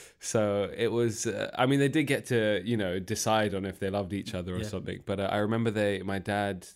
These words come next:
Speaker 1: took my mum to McDonald's, as far as my,
Speaker 2: <laughs>
Speaker 1: and they shared a Happy Meal, which is a big deal back in,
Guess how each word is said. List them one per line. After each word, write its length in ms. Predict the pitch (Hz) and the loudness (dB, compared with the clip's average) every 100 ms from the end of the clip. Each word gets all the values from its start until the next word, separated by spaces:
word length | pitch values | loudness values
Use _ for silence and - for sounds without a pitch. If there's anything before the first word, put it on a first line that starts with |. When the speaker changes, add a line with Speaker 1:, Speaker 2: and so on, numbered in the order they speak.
| - | -12
Speaker 1:
took 200 | - - | -8 -4
my 140 | 101 | -2
mum 300 | 95 98 98 | -2 -2 -4
to 120 | - 98 | -4 -6
McDonald's, 760 | 92 - 95 90 87 - - | -6 -4 -4 -4 -6 -10 -12
as 140 | 90 87 | -10 -8
far 160 | 92 | -6
as 100 | 87 | -6
my, 140 | 87 87 82 - | -6 -8 -10 -16
Speaker 2:
<laughs> 240 | - 139 - | -12 -10 -4
Speaker 1:
and 140 | 95 | -2
they 80 | 95 | -2
shared 260 | - 104 98 | 0 0 0
a 80 | |
Happy 300 | 95 98 98 | -2 -4 -4
Meal, 260 | 90 90 90 | -4 -4 -4
which 220 | 87 - | -6 -8
is 80 | 90 | -8
a 80 | 90 | -4
big 180 | 95 82 | -4 -2
deal 220 | 95 87 | -4 -4
back 240 | 87 - | -6 -6
in, 180 | 87 | -8